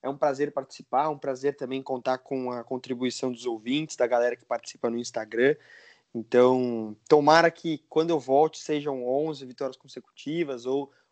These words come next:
ou mais. Então, é só isso e tamo junto, galera. Continue ouvindo e palpitando.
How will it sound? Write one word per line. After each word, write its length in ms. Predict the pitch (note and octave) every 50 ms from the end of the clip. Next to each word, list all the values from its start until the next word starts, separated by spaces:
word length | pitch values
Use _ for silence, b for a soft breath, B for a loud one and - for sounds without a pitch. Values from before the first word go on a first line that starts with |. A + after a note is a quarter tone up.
| _ _
ou 160 | - D#3 D#3 C#3
mais. 640 | C3 B2 A#2+ A2+ A2 G#2+ - - - - - - _ _ _ _
Então, 560 | - - - B2 C3+ C#3 C#3 C3+ C3 B2+ A#2 _ _ _ _ _ _ _ _ -
é 100 | A2+ A2
só 220 | - - C#3+ C3
isso 340 | B2 B2+ C#3 D3 - - -
e 500 | C#3+ C#3 C#3 C3+ C3 B2 A#2 A2+ A2+ - _ _ _
tamo 240 | - C#3 C#3 C3+ A#2+
junto, 320 | G#2+ A#2 C3 C#3 C#3+ -
galera. 340 | B2+ B2+ A2+ A#2 B2 B2+ A#2+
Continue 640 | - - B2 A#2+ - - A#2+ B2 B2+ C3 B2+ A#2+ -
ouvindo 520 | - A#2+ A2+ A2 A2 A#2 B2+ C3+ C3+ B2 A#2+
e 80 | A#2
palpitando. 640 | - - B2+ B2 - - - - A2+ G#2+ G#2 G#2